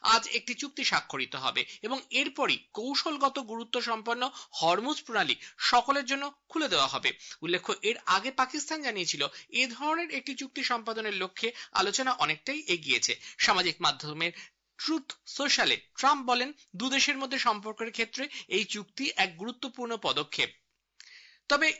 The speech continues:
ইরানের প্রশাসনের পক্ষ থেকে এই চুক্তি স্বাক্ষরের বিষয়টি নিশ্চিত করা হয়নি। তারা জানিয়েছে, চুক্তির বিষয়বস্তু এখনো চূড়ান্ত নয়।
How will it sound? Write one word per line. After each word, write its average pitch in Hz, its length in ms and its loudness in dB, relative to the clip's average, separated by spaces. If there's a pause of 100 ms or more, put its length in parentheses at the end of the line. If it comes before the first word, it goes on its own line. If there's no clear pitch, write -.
ইরানের 349 480 0
প্রশাসনের 202 520 0
পক্ষ 190 280 -6
থেকে 254 260 0
এই 220 320 2
চুক্তি 254 360 -6
স্বাক্ষরের 254 440 -2
বিষয়টি 226 460 -4
নিশ্চিত 185 400 -4
করা 180 220 2
হয়নি। 196 360 2 (240)
তারা 240 160 6
জানিয়েছে, 302 540 4
চুক্তির 254 420 -6
বিষয়বস্তু 277 800 -2
এখনো 240 420 -4
চূড়ান্ত 240 420 -2
নয়। 240 340 4